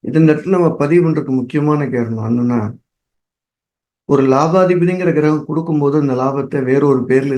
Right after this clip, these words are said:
சேவ் பண்ணிட்டோம்னா, விரயத்தோட திசை நடக்கும்போது அந்த பொருள் விரயமாகாதுங்கிறது தான் நிதர்சனமான உண்மை. ஒருத்தருக்கு வந்து லாபாதிபதியும் விரையாதிபதியும் ரொம்ப நெருக்கமா இருக்காங்க,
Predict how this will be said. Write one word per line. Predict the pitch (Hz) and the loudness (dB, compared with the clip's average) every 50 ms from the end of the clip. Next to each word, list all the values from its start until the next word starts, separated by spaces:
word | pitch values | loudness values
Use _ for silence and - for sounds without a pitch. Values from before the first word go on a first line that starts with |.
| 127 131 | -4 -2
சேவ் | 131 135 139 131 | -2 -2 0 0
பண்ணிட்டோம்னா, | 131 123 120 117 - 120 123 123 147 170 170 - _ _ _ _ _ _ _ _ _ _ - - | -2 -4 -4 -4 -4 -4 -2 -2 -4 -6 -8 -12 _ _ _ _ _ _ _ _ _ _ -8 -2
விரயத்தோட | - 139 160 170 165 165 165 151 143 | 0 2 2 2 2 2 0 0 0
திசை | 135 135 120 - 147 | 0 -2 -2 -2 0
நடக்கும்போது | 151 147 135 135 131 127 131 131 135 131 | 0 0 0 -2 -2 -2 -2 -2 0 0
அந்த | 123 120 117 | 0 0 0
பொருள் | 110 113 127 131 135 | 0 -2 -4 -2 -2
விரயமாகாதுங்கிறது | 120 117 117 127 135 131 120 120 120 123 123 127 127 123 120 120 117 113 113 113 | -2 -2 0 0 0 0 0 0 0 0 0 -2 -2 0 0 0 0 0 -2 -2
தான் | 120 123 120 | -4 -4 -4
நிதர்சனமான | 117 117 113 120 120 117 120 120 120 120 120 120 120 | -4 -4 -4 -4 -4 -4 -4 -4 -4 -2 -2 -2 -2
உண்மை. | 117 113 117 117 113 113 113 - _ _ _ _ _ _ _ _ _ _ _ _ _ _ _ _ _ _ _ _ _ _ _ _ _ _ _ _ _ _ _ _ _ _ _ _ _ _ _ _ _ _ _ - 151 | -2 -4 -4 -4 -6 -6 -8 -10 _ _ _ _ _ _ _ _ _ _ _ _ _ _ _ _ _ _ _ _ _ _ _ _ _ _ _ _ _ _ _ _ _ _ _ _ _ _ _ _ _ _ _ 0 2
ஒருத்தருக்கு | 170 175 170 170 156 156 165 170 | 4 4 4 2 2 2 4 4
வந்து | 175 185 | 4 4
லாபாதிபதியும் | 170 156 160 170 165 180 180 170 160 151 151 165 160 147 | 4 4 4 4 4 2 2 2 0 0 -2 -2 -2 -2
விரையாதிபதியும் | 139 143 147 147 139 131 131 131 135 147 | -2 -2 -2 -2 -2 -4 -6 -6 -6 -6
ரொம்ப | 135 127 131 139 | -6 -6 -4 -4
நெருக்கமா | 127 127 131 135 135 - - 151 147 143 131 | -4 -2 -4 -4 -4 -4 -2 0 0 2 0
இருக்காங்க, | 120 117 117 123 120 113 | 0 -2 -4 -6 -8 -10